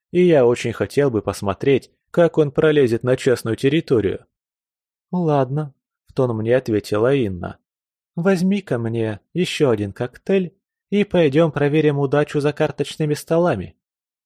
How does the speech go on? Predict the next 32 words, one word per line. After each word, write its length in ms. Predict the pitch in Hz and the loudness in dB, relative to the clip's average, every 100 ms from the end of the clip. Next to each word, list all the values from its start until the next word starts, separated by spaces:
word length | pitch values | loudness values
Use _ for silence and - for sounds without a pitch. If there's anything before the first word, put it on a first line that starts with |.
| _ _ _ _ _ - | _ _ _ _ _ -6
Я 260 | 143 190 | 2 2
взял 260 | 135 127 110 | 4 2 2
две 200 | 104 101 | 0 0
маргариты, 800 | 95 92 98 139 165 123 113 - _ _ _ _ | 0 -2 -2 0 -2 -2 -2 -4 _ _ _ _
опять 380 | - 151 196 131 | -6 -2 0 2
за 100 | 98 | 0
счёт 240 | - 104 | -2 -2
отеля, 500 | 107 - 135 92 92 - _ _ - | -2 -2 -2 -2 -6 -14 _ _ -6
удивительная 760 | 143 120 104 - 98 98 98 | -4 -2 -2 -4 -6 -2 -2
щедрость, 680 | 101 - 151 95 - - _ _ _ _ _ - | -2 -2 -2 -2 -8 -14 _ _ _ _ _ -12
и 160 | 110 | -8
мы 380 | 107 151 190 156 _ _ _ | -4 -2 -2 -4 _ _ _
передвинулись 680 | - 110 104 147 190 180 165 | -2 -2 0 0 0 0 -2
в 40 | - | -2
соседний 580 | 139 - 107 95 107 | -2 0 -2 -2 -2
зал, 480 | 120 98 90 - - _ _ - | -2 0 -2 -4 -10 _ _ -2
не 200 | 175 175 | 0 2
меньше 360 | 104 92 104 | 0 -2 -4
по 160 | - 113 | -2 0
размеру. 640 | 123 117 110 90 - - _ _ _ _ _ | 0 -2 -6 -6 -8 -16 _ _ _ _ _
Тут 240 | 185 - | -2 2
играли 400 | 139 113 131 117 | 0 2 2 2
не 140 | 101 95 | 0 0
только 400 | 123 147 151 143 | 0 0 2 0
в 80 | |
баккару, 680 | 127 135 - 135 131 127 - _ - | 0 -2 0 2 4 4 0 _ -8
ну 80 | 165 | -2
и 80 | 165 | 0
в 140 | 113 | 0
покер 360 | - 143 156 156 | 0 0 2 -2
с 80 | - | 0
очком 560 | 127 - - 117 104 | -2 -2 0 0 0